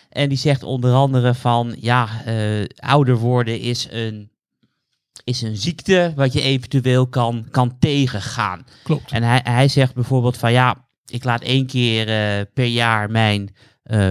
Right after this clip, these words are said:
Speaker 1: bloed controleren. Dus ik ben daar ook, eh, mee begonnen. Op, eh, dus ik één keer per jaar, eh, laat ik mijn bloed prikken. Laat ik dan controleren op drieënveertig verschillende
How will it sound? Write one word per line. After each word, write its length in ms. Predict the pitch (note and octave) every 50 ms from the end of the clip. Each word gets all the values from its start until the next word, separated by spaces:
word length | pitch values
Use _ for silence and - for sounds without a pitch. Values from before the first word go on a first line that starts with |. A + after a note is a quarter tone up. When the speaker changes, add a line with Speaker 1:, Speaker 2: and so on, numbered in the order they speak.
| E2+ G2+
Speaker 1:
bloed 220 | G#2+ C3+ F#3+ F#3+ -
controleren. 760 | - F#3 F#3 D#3+ E3 E3+ E3+ E3 E3+ E3+ E3 F3 G3 A3+ G#3+ -
Dus 160 | - A2 -
ik 60 | A2
ben 180 | G#2+ A2 G#2+ G#2
daar 140 | G#2 G#2+ D#2+
ook, 260 | A2 A#2+ A2 - -
eh, 280 | C3+ A#2+ A#2 A#2 A#2 A#2 A#2 - _ _ _ _ _ _ _ -
mee 220 | A#2+ B2+ B2+ B2+
begonnen. 460 | A2+ G#2+ A2 - D3 D3 C#3 D3 D3+
Op, 200 | C#3 A#2 A#2 -
eh, 160 | A#2 A2+ A2 G#2+ G#2+
dus 140 | G#2+ G#2+ A2
ik 120 | A2+ -
één 140 | - B2+ A#2
keer 80 | A2+ A#2
per 160 | - - A2+
jaar, 520 | A2 A2+ A2+ A2 A2 A2 A2 A2 A2 G#2+
eh, 60 | G#2+ A2
laat 120 | A2 G#2+
ik 80 | G#2+ G#2+
mijn 140 | A2+ G#2+
bloed 260 | G#2+ A#2 B2 B2 B2 -
prikken. 420 | - - A#2+ A2+ A2 - A#2 A2+
Laat 160 | A2+ A2+ A2
ik 80 | A#2 -
dan 140 | A#2+ A2+ -
controleren 760 | - B2 A#2+ A2 A2 A#2 A2+ A2 A#2 A2+ A2+ A2+ A2+ G#2+ A2
op 180 | A2+ A2 - - - - - - - - - - - _ _
drieënveertig 760 | - A#2+ A#2 D3 D#3 D3 C#3 B2+ B2+ C#3+ C#3 B2+ B2 C3 C3 -
verschillende 720 | B2+ B2 - - C3 A#2+ A#2 G#2+ G#2+ G#2 G2+ F#2+ F#2+